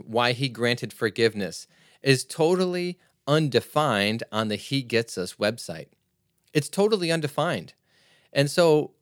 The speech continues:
that leaves it up to every individual who encounters this statement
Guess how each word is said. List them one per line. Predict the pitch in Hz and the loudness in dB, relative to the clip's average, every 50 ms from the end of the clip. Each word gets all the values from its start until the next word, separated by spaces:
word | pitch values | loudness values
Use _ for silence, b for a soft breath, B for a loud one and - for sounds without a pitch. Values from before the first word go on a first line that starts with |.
| _ _ - | _ _ -6
that | 113 120 147 180 208 - 131 | 0 0 2 2 0 -2 -2
leaves | 127 151 190 220 196 165 139 | -4 -2 -2 -2 -2 0 -2
it | 127 - - | -2 0 0
up | 127 139 139 - | -4 -4 -4 -4
to | - 139 - - _ | -8 -8 -10 -8 _
every | 120 131 147 151 160 175 180 | -2 -2 -2 0 -2 -4 -4
individual | - - 147 151 135 127 113 101 127 147 151 139 120 104 95 90 95 101 104 b b b b b - | -2 -2 -4 -2 -2 -4 -4 0 -2 -2 -2 -2 -4 -2 0 0 0 -2 -4 b b b b b -2
who | 165 165 151 | 0 0 2
encounters | 135 131 123 - 143 139 139 160 - 175 160 147 139 - | 0 -2 -4 -2 -2 -2 -2 -2 0 0 -2 -2 -2 -2
this | 131 117 - | -6 -6 -6
statement | - - - 139 135 123 95 104 98 95 - | -6 -2 0 2 2 2 0 -2 -4 -4 -6